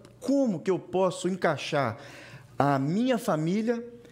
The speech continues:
a minha vida pessoal, a mi-, o meu futuro, a minha profissão com o reino de Deus?" E eles estão conversando durante dezesseis semanas.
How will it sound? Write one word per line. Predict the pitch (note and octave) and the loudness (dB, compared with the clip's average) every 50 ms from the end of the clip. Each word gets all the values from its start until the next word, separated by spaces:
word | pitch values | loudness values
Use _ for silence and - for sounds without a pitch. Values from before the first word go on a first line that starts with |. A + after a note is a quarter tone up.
| - - - | -20 -6 -2
a | - B2 | 0 2
minha | D3 F#3 F#3 D#3+ C3 | 2 2 2 2 0
vida | A#2 C3+ F#3+ A#3 A3+ | 0 -2 0 0 0
pessoal, | - - G3 - - - D3 D3 D#3+ F3+ F#3+ G3 F#3+ - - - - | 0 0 -2 -4 -2 -2 0 2 2 4 2 2 0 -4 -6 -6 0
a | - C#3+ D3 D3 | 2 2 2 2
mi-, | C#3+ D3+ E3+ - | 2 -2 -2 0
o | D#3 D#3+ | 0 2
meu | F3 G3+ G3 | 2 2 0
futuro, | G3+ G3+ E3+ C#3 - - F#3 A3 A#3 G#3+ F#3 | 0 -2 -4 -4 -4 -2 0 0 2 2 0
a | C#3+ | 0
minha | E3 G3+ A3 | 0 -2 0
profissão | G#3+ G#3+ F#3 D3+ - - - E3+ E3+ F#3+ G#3 G#3 - - - - - - - - | 0 -2 -2 -2 -4 -2 0 0 0 0 -2 -4 -10 -16 -20 -20 -20 -20 -20 -6
com | - F#3 G3 G3 | -2 0 0 2
o | E3 | 0
reino | A#2+ B2 D3+ E3 E3+ E3 D3+ D3 | 0 0 0 2 2 0 -2 -2
de | A#2 A#2 | -4 -4
Deus?" | F#2+ A2+ G#2 F2 G#2+ - - - - - - | -4 -2 -4 -4 -6 -10 -16 -18 -18 -6 -2
E | - C#3 | 0 0
eles | D#3 D3+ D3+ | 0 -2 -2
estão | - F3 F3+ | -2 -2 -2
conversando | F3+ F3+ F3+ E3+ E3 D3+ - F3 F3 E3 | -2 0 0 0 0 0 0 -2 -2 0
durante | E3+ E3 E3 D#3+ D#3 C#3+ | 0 0 0 -2 -4 -4
dezesseis | D3 E3+ F#3 F#3+ F#3 F#3+ - - F#3+ G3 G3 | -4 0 0 0 0 -2 -2 -2 -2 -2 -2
semanas. | - - G#3 F3 D3 C3 A#2 G#2+ - - | -2 -2 0 0 0 0 0 -2 -6 -10